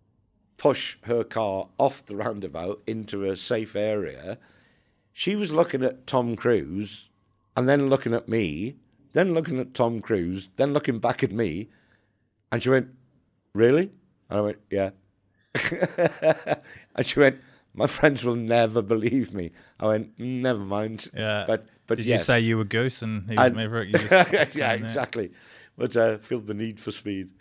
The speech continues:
Speaker 2: How did you go from this life to being in prison?
Speaker 1: Oh, God. Right. Investigating criminals. I was working for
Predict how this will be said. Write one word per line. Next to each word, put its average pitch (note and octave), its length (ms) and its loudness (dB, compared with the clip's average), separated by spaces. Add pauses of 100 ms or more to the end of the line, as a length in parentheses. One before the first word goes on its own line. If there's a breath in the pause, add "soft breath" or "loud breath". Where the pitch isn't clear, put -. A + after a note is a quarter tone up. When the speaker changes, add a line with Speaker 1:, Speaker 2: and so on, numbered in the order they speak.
Speaker 2:
How A#3 220 2
did D4 180 0
you F#3 80 0
go B2+ 320 4
from A2+ 300 0
this A2+ 260 0
life F#2+ 520 -2
to - 120 -8
being G#2 280 -4
in F#2 100 -8
prison? F2+ 380 -12 (420)
Speaker 1:
Oh, E3 440 6 (100)
God. A2 320 2 (220)
Right. B2 280 0 (300)
Investigating A#2 1800 -4 (380)
criminals. D2+ 1300 -8 (640)
I D3 140 4
was E3 260 -2
working G#2 680 -2
for F#2+ 520 -2